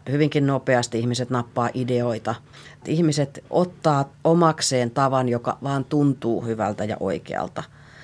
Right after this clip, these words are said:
Ja jollain lailla niin kuin resonoi sen kanssa, miten he haluavat käsitellä kuolemaa ja surua. Eli mä näkisin tämän esineiden tuomisen haudalle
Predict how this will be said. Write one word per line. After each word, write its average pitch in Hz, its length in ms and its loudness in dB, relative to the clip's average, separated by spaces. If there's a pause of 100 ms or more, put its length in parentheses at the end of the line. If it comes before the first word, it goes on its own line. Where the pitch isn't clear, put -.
(180)
Ja 120 400 4
jollain 143 400 4
lailla 120 280 4
niin 113 160 -2
kuin 110 280 -2 (340)
resonoi 123 560 2
sen 117 240 2
kanssa, 110 380 0
miten 107 260 0
he 123 120 0
haluavat 113 500 2 (220)
käsitellä 107 580 0
kuolemaa 101 440 0
ja 101 100 -2
surua. 80 420 -4 (280)
Eli 120 260 0
mä 135 140 2
näkisin 151 480 2
tämän 139 320 2
esineiden 143 540 2
tuomisen 123 540 -2 (100)
haudalle 120 600 2